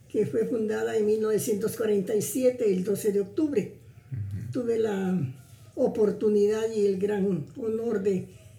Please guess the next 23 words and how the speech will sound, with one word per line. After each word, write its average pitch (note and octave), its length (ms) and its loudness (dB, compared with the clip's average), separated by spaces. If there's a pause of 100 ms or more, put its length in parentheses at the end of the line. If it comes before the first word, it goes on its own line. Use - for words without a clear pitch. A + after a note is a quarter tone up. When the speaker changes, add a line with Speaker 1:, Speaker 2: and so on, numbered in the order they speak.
(200)
Speaker 1:
trabajar G#3+ 560 0
con G3+ 180 2
el F#3 160 0
fundador G3+ 600 0
de G3+ 100 0
la F#3 160 0
radio, G3+ 460 -2
don G#3 160 -2
Humberto F#3+ 500 -2
González - 480 -6
Juárez. B3 400 -4 (320)
Magnífica B3 680 4
persona, A#3+ 440 -2
un A3 140 2
hombre G#3+ 220 2
muy C4+ 180 0
visionario. A#3+ 720 -4 (1400)
Una D#4 220 4
persona B3 500 2
tan G3 480 0 (380)
entregada A3 840 2
a F#3 40 0
sus, - 480 -6